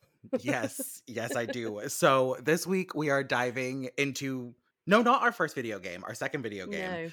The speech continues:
Speaker 1: yeah.
Speaker 2: Um, we're gonna be diving into Red Dead Redemption with the fic Give Me Everything Tonight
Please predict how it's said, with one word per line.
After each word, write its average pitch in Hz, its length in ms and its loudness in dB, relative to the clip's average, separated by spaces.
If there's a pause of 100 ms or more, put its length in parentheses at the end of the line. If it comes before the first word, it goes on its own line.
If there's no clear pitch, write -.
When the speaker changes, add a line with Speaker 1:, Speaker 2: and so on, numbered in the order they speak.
(100)
Speaker 1:
yeah. 110 340 0
Speaker 2:
Um, 98 180 -8 (180)
we're 135 240 2
gonna 160 160 4
be 170 80 -2
diving 156 320 0
into 139 240 -4
Red 123 240 -2
Dead 143 220 0
Redemption 117 720 -4 (220)
with 127 340 2 (260)
the 123 200 -2
fic 127 420 -2 (380)
Give 147 280 0
Me 170 260 4
Everything 180 520 4
Tonight 139 480 -2